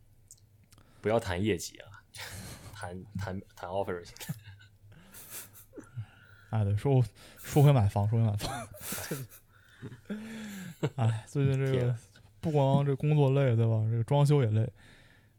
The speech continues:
Speaker 2: 反正我最近是，就我买房的时候，我有一个误区跟大家分享一下，对吧？之前我觉得，因为有，我看了很多房子，有，有的房子就一进去装修特别 fancy，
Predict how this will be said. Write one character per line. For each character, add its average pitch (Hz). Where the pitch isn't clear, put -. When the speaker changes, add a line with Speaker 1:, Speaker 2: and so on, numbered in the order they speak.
Speaker 2:
反 107
正 131
我 117
最 143
近 143
是， 123
就 156
我 147
买 160
房 135
的 151
时 151
候， 156
我 151
有 139
一 117
个 123
误 151
区 147
跟 131
大 117
家 113
分 117
享 113
一 -
下， 107
对 120
吧？ 127
之 196
前 147
我 139
觉 104
得， 113
因 170
为 190
有， 123
我 117
看 190
了 175
很 117
多 131
房 98
子， 104
有， 101
有 120
的 151
房 127
子 131
就 131
一 127
进 165
去 113
装 147
修 156
特 -
别 113
fancy， 120